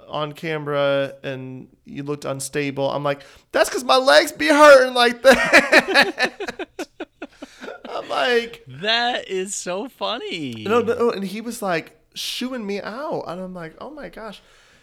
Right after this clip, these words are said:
Speaker 1: And so I'm walking with him. I'm like, "Okay," I said, "I understand." I said, "But is it okay that I do the stairs? Like, this is a good workout for me, and I, I do it all the time. It's just usually in the middle of the day, not when it's getting toward dark." He's like, "Well,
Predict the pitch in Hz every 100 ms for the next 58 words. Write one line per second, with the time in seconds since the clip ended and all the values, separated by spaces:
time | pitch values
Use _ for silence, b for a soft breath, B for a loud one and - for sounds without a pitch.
0 | b - 190 185 180 175 170 170 - 175
1 | 190 170 170 170 170 156 160 185 185 180
2 | 160 175 175 190 185 165 151 170 165 160
3 | 190 240 247 240 220 254 254 185 180 151
4 | 170 233 196 - 147 220 233 165 226 262
5 | - 170 170 170 143 180 - 147 143 139
6 | 139 - 147 143 165 233 - 147 139 185
7 | 185 160 160 B B B _ - 160 170
8 | - 180 156 151 147 _ _ _ _ 156
9 | 147 143 135 127 117 117 156 156 113 87
10 | 98 127 135 123 117 - _ _ _ _
11 | _ 135 135 - 127 - 131 131 131 123
12 | 135 131 147 175 165 160